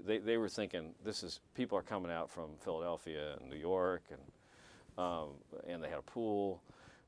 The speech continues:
Um, we're gonna make this, like, part of a, an attraction." So they, they, they fenced it off and charged admission, and they started upgrading it. Well, they put, were putting money, the trust owned it,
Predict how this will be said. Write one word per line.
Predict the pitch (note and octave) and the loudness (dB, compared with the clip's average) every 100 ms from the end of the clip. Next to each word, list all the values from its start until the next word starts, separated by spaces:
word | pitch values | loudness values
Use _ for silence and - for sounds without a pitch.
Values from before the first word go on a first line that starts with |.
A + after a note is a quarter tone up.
| - | -6
Um, | F#2 F2+ F2 | 0 0 0
we're | A2+ C3 | 0 2
gonna | A2+ | 4
make | G#2+ - | 4 4
this, | F#2+ - | 0 4
like, | F2 D#2+ | 2 2
part | - F#2 | 2 2
of | D#2+ | 2
a, | D#2+ - | -2 -6
an | E2 | -12
attraction." | D#2 C#3+ - E2+ C2+ | 4 6 6 2 -6
So | - | -4
they, | D#2+ E2+ - | -4 -6 -6
they, | D#2+ D2+ - | -6 -6 -8
they | E2 | -10
fenced | D2+ F2+ F2 - | -8 -8 -8 -2
it | F2+ | 2
off | E2 E2 E2 - | 4 4 0 -4
and | D#2 D#2+ - - | -14 -14 -16 -10
charged | - F2 E2+ F#2+ | 0 2 2 -4
admission, | F2 D#2+ D#2 E2+ | -4 -4 -2 -6
and | D#2 D#2 C#2+ | -6 -8 -10
they | C#2 | -10
started | - D#2 E2 | -4 -2 0
upgrading | F#2+ - D2 A#1 | -2 -2 -6 -6
it. | - - - - - - - - - - - - - | -12 -18 -20 -20 -20 -20 -20 -20 -20 -20 -20 -20 -8
Well, | G#2+ G2+ | 2 4
they | F2+ | 4
put, | - C3+ - | 4 0 0
were | A2+ G#2+ | -2 -4
putting | - B2 G2 | 2 2 4
money, | A2 G2 | 2 2
the | F#2 | 0
trust | - E3 C#3+ G#2+ - - | 6 12 12 10 4 2
owned | C#3+ D3+ D#2 | 8 8 6
it, | A#1+ | -2